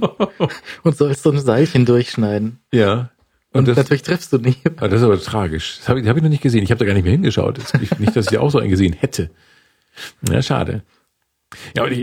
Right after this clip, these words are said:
Speaker 1: ich war da jedenfalls, äh, in dieser Raststätte unheimlich hungrig nachts und ich dachte, jetzt brauche ich irgendwie so einen fetten Burger. Und da war dazu wirklich ein Burger, äh, Anbieter da,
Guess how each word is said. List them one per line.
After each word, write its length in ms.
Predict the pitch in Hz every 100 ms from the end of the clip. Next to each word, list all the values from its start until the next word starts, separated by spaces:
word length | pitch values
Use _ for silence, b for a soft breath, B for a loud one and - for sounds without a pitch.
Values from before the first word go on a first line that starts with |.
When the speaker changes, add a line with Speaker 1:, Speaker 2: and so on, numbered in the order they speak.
| 135
Speaker 1:
ich 100 | 135
war 80 | 127
da 80 | 135
jedenfalls, 300 | 131 127 -
äh, 220 | 139 117
in 60 | 113
dieser 220 | 110 107
Raststätte 320 | 139 - 127
unheimlich 420 | 143 147 131 131
hungrig 300 | 117 156 98
nachts 400 | 90 120 - -
und 340 | - 117 113 110
ich 220 | 107 -
dachte, 240 | 113 110
jetzt 460 | - - 107 - -
brauche 320 | - - -
ich 180 | 107 -
irgendwie 320 | - 113 101
so 80 | -
einen 80 | -
fetten 440 | - - - 95
Burger. 400 | - - - - B B B B
Und 60 |
da 60 | 85
war 120 | 98
dazu 180 | 107 123
wirklich 160 | 107 104
ein 120 | 95
Burger, 880 | 95 98 98 98 107 110 107 110 -
äh, 20 |
Anbieter 380 | 104 107 107 98
da, 360 | 87 87 147